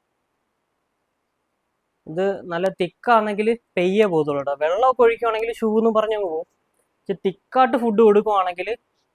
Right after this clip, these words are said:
പെയ്യെ, പെയ്യെ, പെയ്യെ, പെയ്യെ ഇറങ്ങി വരത്തുള്ളൂ കേട്ടോ.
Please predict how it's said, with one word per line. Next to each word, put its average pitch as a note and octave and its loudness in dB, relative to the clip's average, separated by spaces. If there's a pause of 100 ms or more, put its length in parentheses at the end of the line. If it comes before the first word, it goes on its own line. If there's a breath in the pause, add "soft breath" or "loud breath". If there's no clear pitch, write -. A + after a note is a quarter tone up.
(160)
പെയ്യെ, G3+ 0
പെയ്യെ, G3+ 0
പെയ്യെ, G3+ -2
പെയ്യെ G#3 0
ഇറങ്ങി E3+ -4
വരത്തുള്ളൂ C3+ -8
കേട്ടോ. C#3+ -8